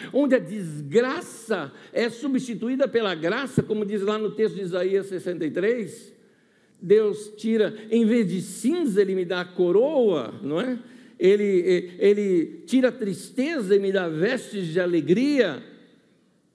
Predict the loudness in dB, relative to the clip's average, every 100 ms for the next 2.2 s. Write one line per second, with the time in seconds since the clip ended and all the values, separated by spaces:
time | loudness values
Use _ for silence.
0 | _ 4 4 2 0 0 -4 -4 -4 -2
1 | -2 -2 -2 -2 -2 -2 -4 -4 -10 -12
2 | -16